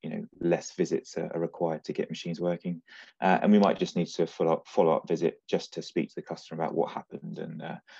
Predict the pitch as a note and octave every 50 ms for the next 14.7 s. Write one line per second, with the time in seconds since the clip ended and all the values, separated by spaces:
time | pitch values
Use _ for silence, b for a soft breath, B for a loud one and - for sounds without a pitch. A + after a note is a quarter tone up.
0 | B B B D#2 D#2 - E2 D#2 D#2 D#2 - - - D#2+ D#2 - D2+ - _ _
1 | _ _ - F2 E2 D#2+ D#2+ D#2+ - - - - - - - D#2+ D#2+ - - D2+
2 | D#2 - _ _ _ b b b b b b b - - G2+ G2+ G2 F#2 - _
3 | _ _ _ _ - - G2+ A2+ A2+ G2+ F#2+ F#2 - - G2+ F2+ - G2 F#2 -
4 | - F2+ F2 - F#2+ F2+ E2+ F#2 F2+ - - - - G2 F#2+ F2+ - - - F2+
5 | - - - - - G2 F#2+ F#2+ F#2 - F#2+ F2 - - F#2+ F2+ - - F#2 F#2
6 | F2 - - F#2 F#2 F#2+ F#2+ F#2 F2 - - - - - _ _ _ _ _ -
7 | - - - F#3 F#3 E3+ - - - - - - - - D#2+ F2 - - - -
8 | - - G#2+ G2 - - - - F2+ F2+ F2+ - - - F2+ F2+ - - - -
9 | - - F#2+ G2+ G#2 G2+ - - - - - - D#2+ D#2+ D#2+ - - - - E2+
10 | - - - - - D#2+ E2 - - - F2+ F2 - - - - F2+ F2+ - _
11 | B B B B B B B B _ - E2 E2+ E2 E2 D#2+ D#2 - - E2+ E2+
12 | E2+ D#2+ - - E2+ E2 E2+ - - - - E2+ F2 F2+ F2+ E2+ F2 E2+ E2 -
13 | _ _ - F2 F2 E2+ - - F2 F2 F2+ F2+ E2+ - - - D#2+ E2+ E2+ E2
14 | - - - - - F2+ F2 E2+ E2+ D#2+ D#2+ F2 E2+ E2